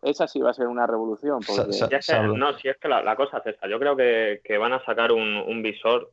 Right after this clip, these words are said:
Speaker 3: o sea, no tengo las esperanzas como Oscar. Eh, creo que van a sacar un buen visor, pero no creo que vaya a ser el visor que venga aquí a revolucionarlo todo, ¿no? Yo creo que van a sacar un visor, pues, que venga a competir,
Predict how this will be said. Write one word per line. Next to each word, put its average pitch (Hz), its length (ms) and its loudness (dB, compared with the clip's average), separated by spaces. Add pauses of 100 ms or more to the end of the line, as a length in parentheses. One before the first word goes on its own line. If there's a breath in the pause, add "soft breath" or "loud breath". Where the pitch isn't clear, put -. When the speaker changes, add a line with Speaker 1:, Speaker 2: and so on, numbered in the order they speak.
Speaker 3:
o 92 220 -6
sea, 95 180 -6
no 107 160 -4
tengo 107 960 2
las 104 180 0
esperanzas 107 480 -2
como 101 200 -2
Oscar. 113 360 -2 (460)
Eh, 98 540 4
creo 127 160 2
que 143 60 2
van 151 100 4
a 147 60 -2
sacar 139 200 2
un 127 140 -2
buen 135 180 4
visor, 127 400 -2
pero 110 200 2
no 117 180 0
creo 123 200 0
que 113 60 -2
vaya 113 180 4
a 110 120 -2
ser 110 400 -2 (320 soft breath)
el 107 140 0
visor 101 340 -2
que 104 80 0
venga 98 220 0
aquí 98 200 -4
a 98 60 2
revolucionarlo 95 600 -2
todo, 95 220 0
¿no? 98 160 -6
Yo 98 120 0
creo 101 140 4
que 101 220 4
van 104 120 2
a 101 100 -2
sacar 104 180 0
un 104 120 -4
visor, 107 400 0
pues, 98 180 -2
que - 80 -6
venga 98 180 0
a 98 40 0
competir, 98 540 0